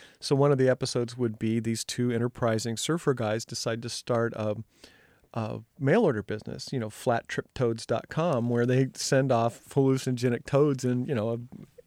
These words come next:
a, you know, nine-by-twelve envelope to different areas of the country, you know. And I just thought, "Yeah, okay, that, I'd watch that. That's, like, must-see T V as far as I'm concerned." And, uh,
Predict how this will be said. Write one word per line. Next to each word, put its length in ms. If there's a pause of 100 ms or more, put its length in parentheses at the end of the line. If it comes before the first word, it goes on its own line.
(100)
a, 160 (220)
you 140
know, 140
nine-by-twelve 800
envelope 480
to 100
different 360
areas 240
of 60
the 60
country, 420
you 60
know. 120 (520)
And 100
I 100
just 180
thought, 180
"Yeah, 100
okay, 240
that, 220
I'd 200 (140)
watch 340
that. 320
That's, 260
like, 120
must-see 380
T 200
V 120
as 120
far 160
as 80
I'm 160
concerned." 560
And, 340
uh, 160